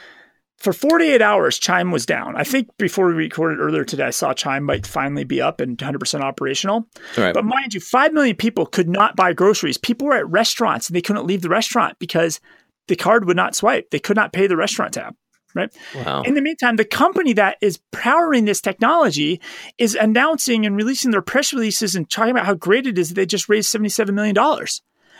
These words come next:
Speaker 1: Like, like, like, I mean, k-, kind of like, that's like,
Speaker 2: Bad
Speaker 1: what
Speaker 2: timing.
Speaker 1: assholes? It's bad timing,
Speaker 2: Yeah.
Speaker 1: and it,
Speaker 2: Well,
Speaker 1: and it's, it's
Speaker 2: yeah.
Speaker 1: horrible. Their biggest client was down, and they're bragging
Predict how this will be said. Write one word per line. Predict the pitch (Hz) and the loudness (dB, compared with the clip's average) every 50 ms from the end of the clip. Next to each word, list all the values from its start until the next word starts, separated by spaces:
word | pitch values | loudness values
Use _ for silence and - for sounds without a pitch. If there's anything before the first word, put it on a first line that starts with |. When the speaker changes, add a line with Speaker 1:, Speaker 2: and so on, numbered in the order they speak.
| - - - - | -20 -20 -20 -12
Speaker 1:
Like, | - 220 226 226 220 - 320 | -6 0 0 2 2 2 2
like, | 269 240 233 - - | 2 2 2 4 2
like, | 247 240 233 - - _ _ _ _ _ - - | 0 0 0 -2 -10 _ _ _ _ _ -6 -2
I | 233 | 2
mean, | 233 269 269 233 226 _ _ _ _ - | 2 2 2 0 -6 _ _ _ _ -10
k-, | - 240 _ _ _ - | -10 -10 _ _ _ -2
kind | - 311 403 | 0 0 2
of | 392 | 2
like, | 392 277 - - _ _ _ _ _ | 0 0 -2 -4 _ _ _ _ _
that's | - 240 - 285 | -4 -4 -2 -2
like, | 277 - | -6 0
Speaker 2:
Bad | - - - - | 4 6 6 8
Speaker 1:
what | 381 370 | 8 6
Speaker 2:
timing. | - - 113 - - | 6 6 6 6 4
Speaker 1:
assholes? | 403 - - - - - - _ _ | 4 4 0 -2 -4 -6 -8 _ _
It's | - 220 - 233 | -4 -2 -2 0
bad | - 269 294 370 370 | 0 2 2 2 0
timing, | - - 196 220 - 294 214 185 202 220 | 0 0 2 2 2 2 0 -2 -2 -4
Speaker 2:
Yeah. | - 226 | -2 -2
Speaker 1:
and | 240 | 0
it, | 254 247 | 0 4
Speaker 2:
Well, | 254 247 | 4 4
Speaker 1:
and | 247 254 | 4 4
it's, | 233 - - - - - - - - - | 2 -2 -6 -10 -14 -18 -16 -12 -4 -2
it's | 233 - - | -2 -2 0
Speaker 2:
yeah. | - | -2
Speaker 1:
horrible. | - 294 370 440 453 339 214 180 | 0 2 2 2 2 2 2 4
Their | 175 226 214 | 4 2 2
biggest | 165 - 311 311 339 349 349 - | 2 0 2 2 2 2 2 -2
client | - - 254 277 302 294 247 - - | -4 0 2 2 2 2 0 -2 0
was | 208 220 180 151 | 0 0 0 0
down, | 143 143 - 180 220 262 240 - 127 - - - | -2 0 0 2 2 2 0 -2 -2 -4 -6 -6
and | 185 185 | -2 0
they're | 196 190 | 0 0
bragging | 160 - 175 185 202 220 233 214 202 170 151 147 156 | -2 0 0 2 2 2 0 -2 -2 -4 -4 -6 -8